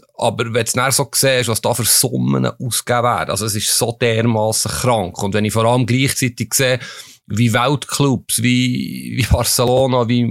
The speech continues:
Juve, Milan, Inter, Probleme haben, überhaupt irgendwie fünf Millionen in die Finger zu nehmen, für irgendeinen Spieler zu holen. Das ist so traurig. Und dann kommen irgendwelche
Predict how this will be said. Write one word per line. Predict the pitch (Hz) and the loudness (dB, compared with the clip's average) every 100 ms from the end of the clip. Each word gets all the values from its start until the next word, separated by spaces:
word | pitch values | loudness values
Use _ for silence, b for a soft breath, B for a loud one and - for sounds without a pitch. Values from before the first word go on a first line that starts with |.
| 117 | 0
Juve, | 135 127 131 | 0 2 2
Milan, | 123 131 127 120 | 4 4 4 2
Inter, | 123 127 123 - 123 107 B B B B _ _ | 2 0 -2 -2 -2 -2 B B B B _ _
Probleme | 135 127 135 139 147 139 | -2 0 2 2 2 2
haben, | 139 139 | 4 2
überhaupt | 117 113 131 127 | 2 4 2 2
irgendwie | 135 131 123 127 | 0 2 2 0
fünf | 139 | 0
Millionen | 131 117 120 131 131 | 2 2 2 2 0
in | - | 0
die | |
Finger | 127 127 120 | 0 2 0
zu | 120 | 2
nehmen, | 117 | 0
für | 117 113 | 0 0
irgendeinen | 117 117 | 0 0
Spieler | 110 117 117 113 | -2 0 -2 0
zu | - | 0
holen. | 113 113 | 0 0
Das | 107 | -2
ist | - | 0
so | - 123 - | 0 0 -2
traurig. | 123 123 131 120 | -2 0 0 0
Und | 110 | 0
dann | 107 | 0
kommen | 104 | 0
irgendwelche | 107 113 110 110 117 117 110 | 0 0 0 2 0 0 -2